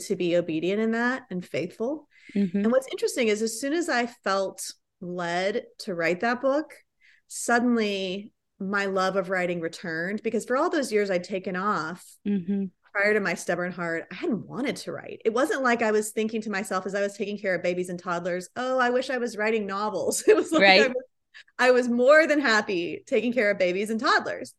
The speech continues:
Speaker 2: Mm-hmm.
Speaker 1: But as soon as I heard the calling, and this is just so like God, as soon as I
Speaker 2: Mm-hmm.
Speaker 1: heard the calling to write again, I wanted to write again. And as
Speaker 2: Mm.
Speaker 1: soon as I wanted to write again and made time for it,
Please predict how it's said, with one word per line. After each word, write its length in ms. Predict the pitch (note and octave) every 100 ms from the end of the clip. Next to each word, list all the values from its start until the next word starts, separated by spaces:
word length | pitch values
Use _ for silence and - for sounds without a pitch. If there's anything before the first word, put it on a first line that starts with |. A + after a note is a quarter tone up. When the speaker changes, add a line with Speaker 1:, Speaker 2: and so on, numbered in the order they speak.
| -
Speaker 2:
Mm-hmm. 360 | G3+ F#3 F#3+ G#3 -
Speaker 1:
But 260 | A3+ A3 F#3+
as 160 | A#3+ -
soon 120 | D4+
as 120 | F#4+ G#4
I 100 | F4+
heard 480 | D4 B3+ B3 A3+ A3+ - _
the 140 | G3+ G#3+
calling, 640 | B3 C#4 C#4+ A3 D#3+ F3
and 100 | F#3
this 120 | G#3+
is 140 | G#3 F3+
just 180 | -
so 180 | A3 G3+
like 220 | F#3 D3+ F3+
God, 380 | F#3+ A#2+ G#2
as 60 | A3 - _
soon 180 | - -
as 80 | A#4
I 40 |
Speaker 2:
Mm-hmm. 100 | F4+
Speaker 1:
heard 100 | E4
the 80 | C5+ -
calling 340 | C4 B3+ A#3
to 200 | A#3 G3+
write 420 | F3 A3 A3 E3 F3+
again, 540 | F3 D#3 D#3 D#3+ F3+ _ -
I 120 | G3+
wanted 480 | F#3+ E3 E3 D3+ C3+
to 160 | - C#3
write 200 | - -
again. 380 | - - - - _ - - -
And 260 | G#3 G3+
as 140 | G#3 F3
Speaker 2:
Mm. 100 | -
Speaker 1:
soon 120 | - C#4+
as 40 |
I 120 | A#3+ G3
wanted 360 | G3 A3 C4
to 140 | B3 A#3
write 200 | F#3+ F3+
again 280 | F3 E3 E3+
and 120 | F3
made 180 | E3+ E3+
time 400 | - C#4+ A#4+ -
for 200 | D#3 D3
it, 340 | D3 D3+ -